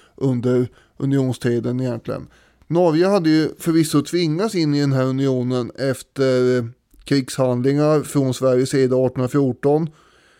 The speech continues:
Det var efter det här debaclet med att, eh, <laughs> Napoleon hade förlorat och Danmark hade förlorat och allt sånt där. Då rycktes ju norrmännen med.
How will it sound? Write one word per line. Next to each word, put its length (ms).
Det 100
var 220
efter 640
det 380
här 340
debaclet 840
med 300
att, 520
eh, 340
<laughs> 400
Napoleon 800
hade 220
förlorat 560
och 60
Danmark 580
hade 140
förlorat 560
och 120
allt 120
sånt 140
där. 120
Då 260
rycktes 400
ju 60
norrmännen 540
med. 300